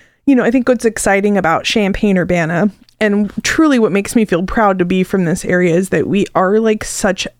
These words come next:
an incubator of creative energy. There's so many cool things popping up in each semester. It's like you're just, like, scrolling through Instagram, like, what new house show venues popping up? I think that's what's really cool, because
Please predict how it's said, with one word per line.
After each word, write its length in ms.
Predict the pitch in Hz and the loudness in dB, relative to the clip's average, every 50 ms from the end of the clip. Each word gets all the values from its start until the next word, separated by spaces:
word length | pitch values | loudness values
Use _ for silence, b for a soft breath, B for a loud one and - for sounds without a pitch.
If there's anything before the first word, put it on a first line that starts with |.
| _ _ - | _ _ -2
an 140 | 196 190 190 | -2 -2 0
incubator 880 | - 196 190 202 214 - - 202 175 170 160 160 123 135 165 170 - - | 0 0 0 0 0 0 -2 0 0 0 0 0 0 0 -2 -2 -2 0
of 320 | - 165 160 160 185 - - b b b b b b b b - | 0 0 0 -2 -4 -10 -14 b b b b b b b b -8
creative 720 | - - 240 214 196 185 170 175 180 190 190 185 180 185 - | -4 0 0 2 2 2 2 2 2 2 2 2 0 -2 -2
energy. 880 | - 175 160 170 190 175 175 175 180 - - - 123 117 120 101 123 156 | -2 0 0 2 2 2 0 -2 -2 -4 -6 -4 -2 -2 0 0 0 0
There's 280 | 185 - 185 175 - | 0 -2 -2 -2 -2
so 480 | - - - - - 214 202 202 208 208 | -4 -4 -4 -2 -2 0 0 2 2 2
many 280 | 208 196 190 185 170 | 2 2 0 0 -2
cool 260 | 185 - - 220 208 190 | -4 -2 0 0 0 0
things 360 | - - 196 180 170 175 - | 0 0 0 0 0 -2 -4
popping 420 | - - - 202 - - 202 196 | -4 -2 -2 -2 0 0 0 2
up 160 | 196 196 - | 2 0 0
in 180 | 202 190 208 - | -2 -4 -4 -2
each 240 | - 208 190 - - | -4 -4 -2 -4 -2
semester. 720 | - 208 196 180 180 185 - - - 156 165 160 - - b b b b b b b b b | 0 0 0 0 0 -2 -4 -4 -2 -2 0 -2 -2 -4 b b b b b b b b b
It's 160 | - - - | -4 -2 -2
like 180 | 185 185 - | -4 -2 0
you're 80 | - 208 | -2 -2
just, 240 | 196 196 185 - - | 0 0 -4 -2 -2
like, 140 | 190 180 - | -4 -4 -4
scrolling 460 | - - - 190 185 185 190 202 196 | -6 -6 -2 -2 -2 0 0 0 0
through 140 | 214 196 - | 0 -2 0
Instagram, 520 | 175 190 190 - - 208 190 185 180 185 | 0 -2 -2 -2 -4 -2 0 0 0 0
like, 180 | 165 175 185 - | -2 -2 -2 -2
what 200 | 185 185 185 165 | 0 0 2 2
new 160 | 208 208 214 | 2 2 2
house 240 | 185 233 233 240 - | 2 0 -2 -2 -2
show 260 | - - 214 196 180 | -2 -2 0 0 0
venues 420 | 180 175 170 170 170 170 190 - | 0 0 -2 -2 -2 -2 -4 -4
popping 400 | - - - - - - 196 190 | -4 -4 -4 -4 -4 -2 -2 -2
up? 300 | 185 - - 120 - - - - _ _ - | 0 0 -2 -2 -4 -6 -10 -20 _ _ -4
I 120 | - 269 | -2 0
think 180 | 269 294 302 285 | 2 2 2 2
that's 160 | 320 311 - | 2 2 2
what's 160 | 330 302 - | 0 0 2
really 200 | 269 262 269 277 262 | 0 0 2 0 -2
cool, 280 | - - 294 285 277 | -2 0 2 2 2
because 460 | 226 202 208 190 202 220 220 208 196 | 2 2 0 2 2 2 2 2 -2